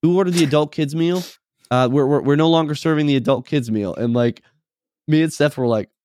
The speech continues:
"Ooh, of all things to order and to be out, there's gotta be one guy in here who has to go up and say, 'That was me.'"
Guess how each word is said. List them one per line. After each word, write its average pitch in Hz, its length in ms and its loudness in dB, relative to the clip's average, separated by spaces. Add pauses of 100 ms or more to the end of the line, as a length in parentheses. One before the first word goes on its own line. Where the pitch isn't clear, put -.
(580)
"Ooh, 151 840 4
of 123 200 -4
all 139 320 2
things 135 400 -2
to 123 80 -2
order 117 420 2
and 101 200 0
to 110 100 -2
be 104 260 0
out, 104 380 0
there's 123 280 0
gotta 127 180 0
be 120 100 0
one 110 440 0
guy 113 260 0
in 104 140 0
here 98 220 -4
who 101 120 -2
has 101 180 -2
to 110 60 -8
go 110 220 0
up 107 160 -2
and 98 120 -10
say, 101 180 -4
'That 95 220 -2
was 104 180 -4
me.'" 110 340 0